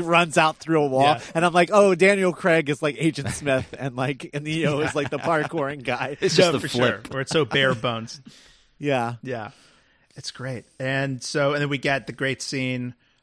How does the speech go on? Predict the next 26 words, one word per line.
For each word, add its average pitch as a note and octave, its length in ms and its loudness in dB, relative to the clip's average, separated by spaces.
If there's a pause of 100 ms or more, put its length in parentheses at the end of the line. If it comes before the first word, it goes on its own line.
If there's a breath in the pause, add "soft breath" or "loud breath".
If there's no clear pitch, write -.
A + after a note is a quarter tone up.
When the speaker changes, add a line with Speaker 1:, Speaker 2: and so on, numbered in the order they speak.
(120)
Speaker 2:
where, A#2+ 500 -4
like, A#2 340 -6 (280)
Smith, - 280 -4 (240 loud breath)
it's - 140 -2
so C4+ 140 2
cool C4 180 2
'cause F3+ 140 2
Smith G3+ 260 0
is, G#3+ 160 0
like, F3 300 -2
evil C#3 480 -2
now. G#2 340 -8
He's E3 220 -2
having D#3 400 2
ideas. C#3 520 -2
Like, D3+ 100 0
he D#3 60 0
sees E3 280 -4
the C3 80 -8
train C#3+ 300 -2
coming A#2+ 280 -4
and A#2+ 60 -8
goes, B2+ 200 -6
"You F#3+ 80 0
know D#4+ 140 2
what? E4+ 340 0